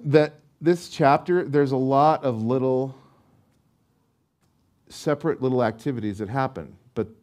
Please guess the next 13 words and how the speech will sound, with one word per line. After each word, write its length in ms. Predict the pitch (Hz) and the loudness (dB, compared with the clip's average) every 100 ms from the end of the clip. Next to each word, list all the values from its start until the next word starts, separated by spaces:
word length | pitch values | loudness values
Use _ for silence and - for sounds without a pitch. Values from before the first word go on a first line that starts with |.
| _ - | _ -14
a 60 | - | -4
lot 260 | 113 131 143 | 0 0 0
of 60 | |
them 220 | 127 117 | -2 -4
are 240 | - 113 110 | -6 -4 -2
very 240 | 117 110 | -2 -2
powerful. 560 | 110 151 143 - 71 - _ _ _ _ _ | -2 -2 -2 -6 -14 -14 _ _ _ _ _
What 160 | - 131 | -2 0
is 140 | 190 | 0
Jacob 360 | 156 131 143 127 | 2 0 0 -6
doing 240 | 147 165 | -6 -4
right 220 | 117 85 - | -6 -8 -10
here? 300 | 87 50 | -14 -14